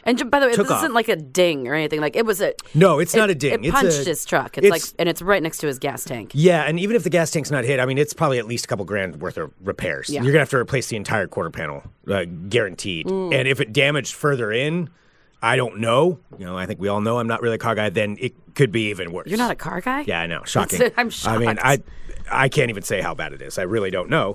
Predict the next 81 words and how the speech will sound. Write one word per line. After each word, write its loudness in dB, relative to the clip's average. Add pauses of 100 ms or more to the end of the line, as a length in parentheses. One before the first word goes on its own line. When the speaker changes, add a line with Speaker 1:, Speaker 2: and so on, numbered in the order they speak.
Speaker 2:
'cause -6
it -4
needs -4
to -8
be -2
in, -6
get -6
into -6
a -10
shop. -6 (120)
It's -4 (880)
bad 4
enough 2
to 2
where 4
I 4
don't 2
feel 2
comfortable -4
driving 0
it -6
with -8
the -12
gas -6
tank -8
being -6
involved. -12 (640)
And 4
so, 6 (100)
so 4
the 2
two -2
guys 4
are 4
like, 0
"Yeah, 6
we -2
watched 2
her -2
do 4
it." -2 (180)
And 2
then 2
she 0 (160)
pulled 6
out, 4
and -2 (160)
I 2
ran 2
along 2 (260)
because 4
I 6
wanted 4
to 2
see 2
if 0
I 4
could 0
get 4
an 0
idea 4
of 0
what 2
direction 2
she -4
was -4
gonna 0
take 0
off 4
on, -4
thinking 0
this -2
person 0
was -4
just -4
gonna -4
take -6
off 0
down -2
the -4
street. 2